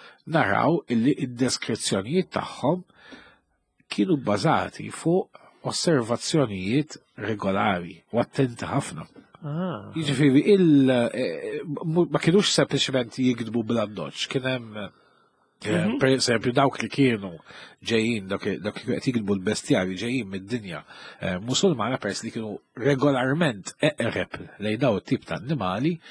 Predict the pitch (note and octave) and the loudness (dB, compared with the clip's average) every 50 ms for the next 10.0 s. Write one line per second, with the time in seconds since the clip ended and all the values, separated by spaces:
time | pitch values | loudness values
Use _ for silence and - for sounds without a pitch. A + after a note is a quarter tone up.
0 | - - - - C#3+ B2+ A#2 B2 A#2+ - B2+ B2+ B2+ C3 D#3 - - - - - | -18 -14 -8 -6 -6 -6 -4 -4 2 4 6 6 6 4 2 -2 -4 -6 -4 -4
1 | A2 F#2+ G2+ A2 A2+ C3+ D#3 E3+ F3 - G#2 F#2+ G2 A2 A2 A2 A2 G2+ F#2 D2 | -4 -4 -4 -4 0 2 2 2 2 0 -2 -6 -8 -10 -10 -10 -10 -8 -8 -8
2 | C2+ - - - - - - - - - - - - C#3+ A#2 G#2 F#2+ A#2 - - | -10 -10 -12 -14 -16 -16 -14 -12 -8 -6 -6 -2 0 0 0 2 0 -4 -2 2
3 | - F3 B2 F#2+ F#2 G#2+ - - - - - - D3+ C3 G#2+ - - F#3 C#3+ - | 2 2 2 0 -4 -8 -8 -8 -8 -8 -2 0 0 0 -2 -2 -4 -4 -4 -4
4 | - - - - - - - _ _ _ _ _ _ _ _ _ D#3 D3 C#3+ C3+ | -6 -10 -12 -12 -12 -14 -16 _ _ _ _ _ _ _ _ _ -10 -8 -6 -6
5 | A#2+ A2 G#2 - - - - E3+ E3+ - - - - - - - - F#2+ B2+ D3 | -6 -6 -6 -6 -6 -4 -4 -6 -6 -6 -12 -16 -16 -14 -2 -2 2 4 4 6
6 | D#3 C3+ G2+ - - D3 C#3 - A#2 B2+ A#2 A2+ G#2+ G#2 G2+ G#2 G2 - F#2 B2 | 6 4 2 0 -2 -2 0 2 2 2 2 2 0 -2 -4 -4 -4 -2 -2 -2
7 | A#2+ A2 A2 A2+ A2+ B2 C3 G#2 F2 D#2 - - F#2+ - - G2+ F#2 G#2 C#3 D#3+ | -2 -2 -4 -4 -2 0 0 0 0 -2 -4 -8 -10 -8 -6 -6 -4 -4 -4 -6
8 | C#3+ - F#2+ E2 E2+ A2 A#2+ C3+ C3 - - - E2+ F#2 A2 C3+ C#3 C#3 - G#2 | -4 -2 -2 0 0 -2 -2 -4 -4 -4 -6 -4 -2 2 2 4 2 2 0 -4
9 | A2+ C3 - - _ B2+ B2+ A#2 G#2 G2+ F#2+ G2+ F#2 G2+ G#2+ - - B2+ C3 | -6 -6 -10 -8 _ -4 -2 -2 -2 -2 -4 -6 -6 -8 -6 -4 -2 -2 -2